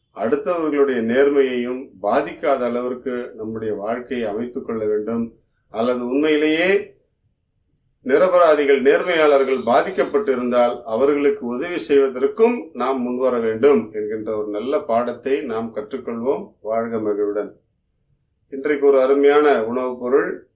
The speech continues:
பொட்டுக்கடலை, உடைத்த கடலை என்று சொல்வார்கள். இந்த உடைத்த கடலையை, இது மிகவும் போஷாக்கு நிறைந்த ஒரு உணவுப் பொருள்.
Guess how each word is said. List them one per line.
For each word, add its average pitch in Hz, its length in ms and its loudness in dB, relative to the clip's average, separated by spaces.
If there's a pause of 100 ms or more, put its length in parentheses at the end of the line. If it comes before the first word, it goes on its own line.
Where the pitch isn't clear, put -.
(240)
பொட்டுக்கடலை, 139 640 -2 (340)
உடைத்த 143 420 -2
கடலை 123 300 -4
என்று 110 220 -6
சொல்வார்கள். 104 720 -6 (680)
இந்த 147 420 0
உடைத்த 156 420 -4
கடலையை, 123 760 -2 (560)
இது 139 200 0
மிகவும் 165 560 -2 (300)
போஷாக்கு 180 520 2
நிறைந்த 151 500 4
ஒரு 143 220 2
உணவுப் 117 340 -4
பொருள். 104 280 -8